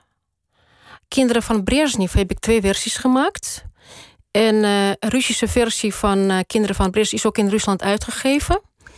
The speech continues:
Hele mooie uitgave en dat, dat heeft ook een andere titel. Titel heeft, eh, heet, eh, is, eh, Ik ben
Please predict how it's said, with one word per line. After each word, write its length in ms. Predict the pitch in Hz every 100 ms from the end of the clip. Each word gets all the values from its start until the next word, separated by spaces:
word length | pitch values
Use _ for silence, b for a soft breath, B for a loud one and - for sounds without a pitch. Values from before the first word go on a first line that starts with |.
| B B B
Hele 320 | - 220 285 262
mooie 180 | 220
uitgave 640 | - 220 277 - 247 254 254
en 300 | - 214 208
dat, 200 | 208 -
dat 280 | - 208 196
heeft 180 | 220 -
ook 100 | 208
een 100 | 208
andere 280 | 208 202 190
titel. 460 | - 254 - 415 480 B B B B B B
Titel 340 | - 233 240
heeft, 340 | 202 233 226 - -
eh, 140 | 220 208 - 156 - 123 185
heet, 420 | 233 262 - -
eh, 160 | 233 226
is, 380 | - 254 254 - B B B B -
eh, 160 | 226 226
Ik 220 | 240 208
ben 180 | 254